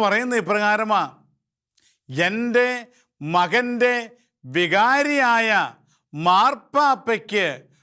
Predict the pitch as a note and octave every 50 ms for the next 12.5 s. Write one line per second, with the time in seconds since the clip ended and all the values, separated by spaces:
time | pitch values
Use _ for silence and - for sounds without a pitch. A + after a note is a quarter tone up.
0 | _ _ _ _ _ _ - D3+ E3+ F#3+ A#3+ C#4 C#4 C#4 B3 A3+ A3 G#3 G#3 G3+
1 | G3 F3+ G3 F3+ D#3+ C3 - - _ _ _ - - - - - G#3+ G3 D#3 A3
2 | C4+ B3 - - - D4 D4+ D#4+ D#4+ D#4 D4+ D4 B3+ G#3 F#3+ E3+ E3+ D#3+ D#3+ D3+
3 | C#3+ C#3 B2+ B2 - _ _ _ _ _ _ _ _ _ _ _ _ _ _ _
4 | _ _ - D#3+ G3 B3 D4 D4 C#4+ C4+ A#3+ G#3 G#3+ B3 D4 D#4+ D4+ C#4+ _ _
5 | _ _ _ _ - - - - - D4+ D4+ G#3 G#3+ E4 E4 - - D#4+ C#4+ C4+
6 | A#3+ C4+ C4 C4+ B3+ B3+ B3+ B3+ B3 B3 A#3+ A#3 A3+ A#3 _ _ _ _ _ _
7 | _ - D#3 E3 F3+ - C4 C#4 D4 D4 C#4+ C4 B3+ A#3 A#3+ A#3+ A#3 A#3 A#3 G#3+
8 | F3+ C#3+ A#2+ - _ _ _ _ _ _ _ _ _ _ _ - F3+ F#3+ - -
9 | C4+ C#4+ D4+ D#4 D#4 D#4+ D#4 D4+ D4 D4 C#4 C4 A#3+ G#3+ F#3+ G3 G3 - A3+ G#3+
10 | G3+ F3+ F#3 G3+ B3 C#4+ D4 D#4+ C4 - _ _ _ _ _ _ _ - - -
11 | G3+ G3 F3 G3+ D4+ D#4+ E4 E4 E4 E4 C#4+ A3 G3+ G#3+ B3 B3+ - - D4+ D#4+
12 | D#4 D#4 D4 C#4+ C4+ B3+ B3 B3 A#3+ A#3